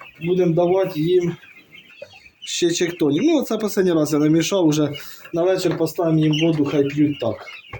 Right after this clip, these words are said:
Обичну, просту. І тоді там, по-моєму, з п'ятнадцятого по вісімнадцятий день, по-моєму, байкокс, вроде он.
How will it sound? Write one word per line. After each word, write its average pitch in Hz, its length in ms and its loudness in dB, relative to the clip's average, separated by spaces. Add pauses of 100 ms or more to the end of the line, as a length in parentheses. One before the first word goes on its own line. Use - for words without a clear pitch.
(640)
Обичну, 151 480 2
просту. 165 580 4 (340)
І 226 80 -4
тоді 226 260 0
там, 220 180 0
по-моєму, 220 580 2 (760)
з - 120 -12
п'ятнадцятого 247 680 -2
по 240 100 -2
вісімнадцятий 254 640 -4
день, 165 220 -2
по-моєму, 170 440 -4 (1800)
байкокс, 233 840 -4
вроде 135 320 -2
он. 135 240 -4